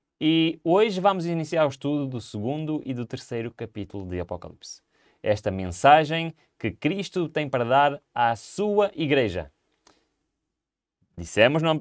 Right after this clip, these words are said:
no episódio anterior, as sete igrejas representam uma igreja, a igreja de Cristo nesta terra, o seu representante nesta terra. Aquela igreja que Cristo cuida, que quis sempre ao longo da história que fosse o seu representante.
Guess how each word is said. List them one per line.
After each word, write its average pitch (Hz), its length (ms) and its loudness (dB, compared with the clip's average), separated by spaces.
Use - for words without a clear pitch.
no 147 160 -2
episódio 151 380 2
anterior, 147 320 0
as 120 160 4
sete 147 300 0
igrejas 143 360 0
representam 135 640 -4
uma 202 220 0
igreja, 104 580 2
a 98 60 -8
igreja 131 640 -2
de 135 120 -2
Cristo 120 380 -8
nesta 110 300 -10
terra, 85 340 -12
o 120 120 -6
seu - 340 -2
representante 120 640 -6
nesta 98 260 -8
terra. 82 300 -12
Aquela 131 300 0
igreja 139 380 -2
que 135 140 -8
Cristo 135 460 -6
cuida, 107 500 -2
que 127 180 -4
quis 202 360 -6
sempre 156 480 -4
ao 127 160 2
longo 143 160 -4
da 139 80 -6
história 131 280 -4
que - 120 -20
fosse 131 260 -8
o 123 40 -12
seu 127 280 -6
representante. 101 880 -10